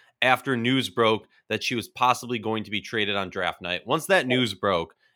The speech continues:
it was quite obvious that the situation was Chicago under, I, one, one of the parties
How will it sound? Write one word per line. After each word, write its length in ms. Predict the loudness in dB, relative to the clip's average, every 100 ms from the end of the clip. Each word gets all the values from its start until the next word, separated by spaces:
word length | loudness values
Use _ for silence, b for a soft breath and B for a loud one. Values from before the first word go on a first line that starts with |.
| 0
it 80 | 2
was 160 | 2 0
quite 280 | 2 2
obvious 500 | 4 0 2 0 -2 -4
that 440 | 0 2 2 -2 _ _ -14
the 60 | -8
situation 800 | -2 0 0 2 2 2 -2 0
was 460 | 0 2 0 -6 _ _ -6
Chicago 720 | -4 0 2 2 2 0 0
under, 280 | -2 -2 -6 -6 -2
I, 140 | -2 -2
one, 540 | -4 2 2 2 -4 -10
one 380 | -4 2 4
of 120 | 4 0
the 120 | 0
parties 720 | 4 4 4 2 0 -2